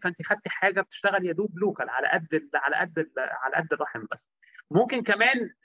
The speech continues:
ده، ده بنسميه الفيرست لاين، يعني ده الخط الاولاني في العلاج، ان انا بدي هرمونات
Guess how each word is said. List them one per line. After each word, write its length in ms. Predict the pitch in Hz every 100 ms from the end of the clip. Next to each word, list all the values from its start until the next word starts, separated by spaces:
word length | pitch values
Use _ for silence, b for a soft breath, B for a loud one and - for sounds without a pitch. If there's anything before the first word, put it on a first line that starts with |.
| _ - -
ده، 120 | 202
ده 160 | 196 196
بنسميه 360 | 196 185 185
الفيرست 380 | 214 214 208 -
لاين، 280 | 165 143 120
يعني 160 | 131 131
ده 80 |
الخط 360 | 170 - 202 -
الاولاني 800 | 160 156 147 151 156 202 214 202
في 80 | 160
العلاج، 400 | 135 127 110 101
ان 80 | 139
انا 120 | 151
بدي 280 | 165 170 147 143
هرمونات 460 | 131 135 156 214